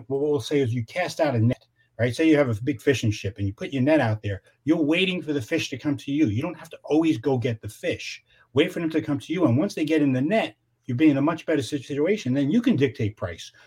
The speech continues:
Now you c-, it's coming to you. You're controlling the stock better as opposed to, "Okay, I'm gonna go chase these guys all day long." It doesn't work, especially when you're trying to accumulate size during the day.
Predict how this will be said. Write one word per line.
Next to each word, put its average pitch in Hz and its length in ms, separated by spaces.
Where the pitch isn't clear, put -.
Now 151 180
you 156 180
c-, - 120
it's 127 160
coming 165 300
to 147 120
you. 160 140
You're 143 240
controlling 147 540
the 127 80
stock 165 360
better 107 260
as 120 140
opposed 131 440
to, 135 180
"Okay, 131 200
I'm 113 80
gonna 117 120
go 120 120
chase 139 300
these 113 180
guys 113 240
all 110 140
day 113 120
long." 160 180
It - 280
doesn't 180 240
work, 185 200
especially 185 320
when 175 100
you're 156 100
trying 160 180
to 135 40
accumulate 135 480
size 131 320
during 113 200
the 107 60
day. 117 280